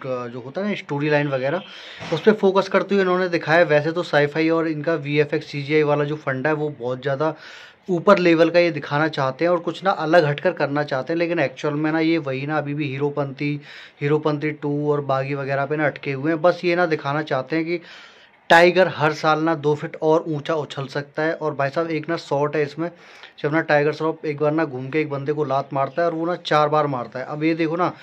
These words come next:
जब तक चौथी बार लात नहीं लगती है उसको, वो बंदा गिरता नहीं है। Literally वो वेट कर रहा है जब तक चौथी लात नहीं लगेगी तब तक मैं गिरूंगा नहीं। उसके बाद अमिताभ बच्चन सर वाला जो लुक है उसमें भी काफ़ी सारी कमियां हैं। उसके बाद मैं अगर बात करूं तो वो ही ना दिखने वाला है घूम फिर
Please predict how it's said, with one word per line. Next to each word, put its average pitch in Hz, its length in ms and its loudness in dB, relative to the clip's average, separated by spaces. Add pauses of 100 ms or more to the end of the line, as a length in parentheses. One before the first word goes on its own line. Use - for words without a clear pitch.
(320)
जब 151 160 -2
तक 175 160 2
चौथी 160 420 0
बार 151 280 2
लात 143 360 2
नहीं 135 200 -6
लगती 139 300 -6
है 139 80 -6
उसको, 147 240 -8
वो 151 160 -4
बंदा 143 300 -4
गिरता 135 340 -4
नहीं 143 100 -6
है। 151 80 -4
Literally 156 400 -2
वो 165 160 -2
वेट 156 280 -2
कर 139 140 -4
रहा 156 120 0
है 160 60 0
जब 139 180 -4
तक 151 140 -8
चौथी 139 340 -8
लात 143 260 -4
नहीं 151 140 -2
लगेगी 143 380 -6 (400)
तब 151 160 -2
तक 156 160 -2
मैं 160 140 -2
गिरूंगा 123 340 -8
नहीं। 127 140 -8
उसके 147 240 -4
बाद 165 200 4
अमिताभ 147 380 -2
बच्चन 143 280 -8
सर 135 180 -6
वाला 139 220 -2
जो 143 160 -6
लुक 156 220 -8
है 160 100 0
उसमें 147 240 -6
भी 143 80 -6
काफ़ी 139 300 -8
सारी 135 260 -8
कमियां 131 380 -8
हैं। 170 100 -6 (460)
उसके 156 200 2
बाद 180 180 8
मैं 185 160 2
अगर 156 220 0
बात 143 320 0
करूं 156 260 0
तो 165 160 -2
वो 151 260 2
ही 165 160 0
ना 170 160 0
दिखने 147 340 -4
वाला 135 220 0
है 151 100 2
घूम 135 320 -6
फिर 131 260 -10